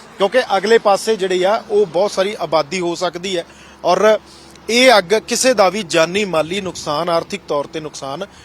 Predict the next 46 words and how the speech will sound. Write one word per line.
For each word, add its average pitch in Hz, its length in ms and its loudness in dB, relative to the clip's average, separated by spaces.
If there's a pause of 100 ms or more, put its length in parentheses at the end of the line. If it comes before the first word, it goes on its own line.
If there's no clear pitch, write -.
(120)
ਕਿਸੇ 233 220 0
ਤਰ੍ਹਾਂ 190 220 0
ਦਾ 185 60 0
ਵੀ 190 100 -2
ਕਰ 170 160 0
ਸਕਦੀ 196 300 -6
ਹੈ। 285 60 -2
ਦੂਜੀ 190 360 -6
ਗੱਲ, 220 120 2
ਬਹੁਤ 196 280 0
ਸਾਰੇ 202 280 -2 (300)
ਦਰਖਤ 196 520 -2
ਸਾਨੂੰ 185 340 -8
ਇੱਥੇ 185 260 -8
ਖੜੇ 185 280 -4
ਹੋਏ 160 220 -6 (320)
ਜਿਹੜੇ 190 260 2
ਆ 202 100 4
ਉਹ 220 220 -4
ਨਜ਼ਰ 175 320 0
ਆ 160 160 4
ਰਹੇ 160 160 0
ਆ। 185 100 -4 (300)
ਦਰਖਤਾਂ 220 400 2
ਦਾ 254 100 4
ਸਭ - 240 0
ਤੋਂ 226 120 2
ਵੱਡਾ 160 380 2 (280)
ਜਿਹੜਾ 185 200 2
ਹੈ 208 160 2
ਉਹ 214 200 2
ਨੁਕਸਾਨ 160 520 -4
ਹੈ। 127 140 -10 (1000)
ਔਰ 202 120 6
ਸ-, 190 140 -6
ਮ-, 160 300 -4 (100)
ਮੈਨੂੰ 196 380 2
ਤਾਂ 247 220 6
ਇਸ 202 240 6
ਵੇਲੇ, 208 300 6
ਕਿਉਂਕਿ 196 380 2
ਅਸੀਂ 190 160 -4
ਤਾਂ 214 120 2
ਲੰਘ 190 240 2
ਰਹੇ 185 180 4
ਸੀ, 135 200 -10